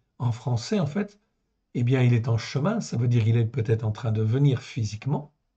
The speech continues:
ok ? Mais ça peut dire, en fait, aussi, il est sur la bonne voie, en fait, ici. Ok ? Il est en chemin vers Dieu, c'est-à-dire qu'il progresse. Donc, il faut l'encourager, il faut lui donner de la nourriture.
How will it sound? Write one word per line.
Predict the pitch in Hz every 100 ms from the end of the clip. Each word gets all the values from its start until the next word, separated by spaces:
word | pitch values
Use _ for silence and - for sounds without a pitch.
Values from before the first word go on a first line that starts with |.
| _ 110
ok ? | - 240 - - - _
Mais | 151 220
ça | - 151
peut | 147 127
dire, | 127 185 123
en |
fait, | 160 147
aussi, | 95 - 226 - _ _ -
il | 147 143
est | 185
sur | 202 - 147
la | 127 123
bonne | 110 131 117
voie, | 107 135 160 - - _
en | -
fait, | 113 117 -
ici. | 95 - 110 95 _ _ _
Ok ? | 131 123 208 - _ _ _
Il | 156 175
est | -
en | 139
chemin | - - 180 139 110 175
vers | 120 113 104
Dieu, | 98 120 165 - _ _ -
c'est-à-dire | 123 117 139
qu'il | - 117
progresse. | 113 - 113 104 117 120 - - - _ -
Donc, | 151 147
il | -
faut | -
l'encourager, | 156 127 - 120 113 110 113 117 _ _
il | 175 -
faut | 151
lui | 131
donner | 117 117 120
de | 117
la | 110
nourriture. | 107 101 107 - 110 104